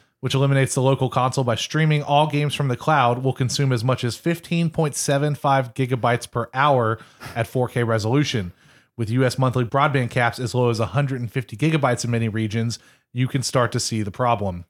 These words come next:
A new study by broadband availability tracking firm Broadband Now found that six million of the country's thirty-four million gamers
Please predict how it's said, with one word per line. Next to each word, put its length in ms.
A 80
new 140
study 300
by 140
broadband 460
availability 580
tracking 400
firm 320
Broadband 520
Now 400
found 180
that 100
six 300
million 380
of 120
the 60
country's 480
thirty-four 480
million 440
gamers 480